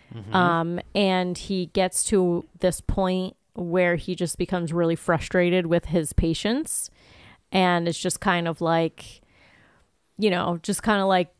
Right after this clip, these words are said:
Speaker 2: "You, you know what? Just do this. Just stop being,
Speaker 1: <laughs>
Speaker 2: stop being crazy and just do," you know, like, that kind of thing.
Speaker 1: Yeah.
Speaker 2: And,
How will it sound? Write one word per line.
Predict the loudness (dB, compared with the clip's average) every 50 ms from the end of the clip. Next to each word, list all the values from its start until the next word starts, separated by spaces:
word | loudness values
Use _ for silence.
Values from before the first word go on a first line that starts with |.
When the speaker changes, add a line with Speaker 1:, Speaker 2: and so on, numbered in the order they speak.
| _ _ _ 0
Speaker 2:
"You, | 0 0 0
you | 2 4 6
know | 6 8 8 6
what? | 6 4 4 4
Just | 4 4 4 4 0 -2 _ 6
do | 6 8 6 6
this. | 4 2 0 0 -2 -2 -4 -8
Just | -4 -2 -2 -2 -2 -4 -12 _ -10
stop | -4 -2 0 0 0 2
being, | 2 2 2 2 2 0 0 -2 -6 -12
Speaker 1:
<laughs> | -16 -4
Speaker 2:
stop | 0 2 2 2 4
being | 4 4 4 2
crazy | 2 2 4 4 4 4 2 2 2 0
and | 2 2
just | 0 -2 -2 0
do," | 2 2 2 4
you | 4 2 2 4
know, | 4 2 2
like, | 2 0 0
that | 2 0 0 0 0
kind | -2 -2
of | -2 0
thing. | 0 2 2 2 0
Speaker 1:
Yeah. | 0
Speaker 2:
And, | 0 0 0 0 -2 -2 -4